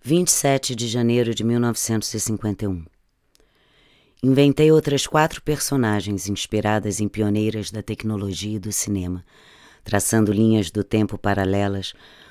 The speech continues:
como uma estratégia para subverter o apagamento histórico das nossas contribuições. Eu sou Esther, montadora. Ou cortadora, como costumam me chamar na indústria. Por causa das minhas mãos finas e habilidosas,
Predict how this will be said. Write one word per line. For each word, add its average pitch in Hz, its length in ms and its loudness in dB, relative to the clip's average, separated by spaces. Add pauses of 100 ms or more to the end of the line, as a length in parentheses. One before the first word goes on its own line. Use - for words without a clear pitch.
(100)
como 131 180 2
uma 139 140 6
estratégia 101 760 0
para - 140 -4
subverter 95 640 0
o 104 40 4
apagamento 101 580 0
histórico 101 560 -4
das 98 180 -4
nossas 101 340 -2
contribuições. 95 920 -8 (960)
Eu 131 80 4
sou 160 240 6
Esther, 90 560 -2 (400)
montadora. 98 680 -2 (920)
Ou 147 100 4
cortadora, 107 680 6
como 101 200 2
costumam 101 460 2
me 95 100 4
chamar 98 360 0
na 92 100 0
indústria. 87 560 -4 (1000)
Por 98 160 -2
causa 110 320 6
das 101 160 2
minhas 107 260 4
mãos 104 240 2
finas 107 480 4
e 98 80 0
habilidosas, 95 800 -2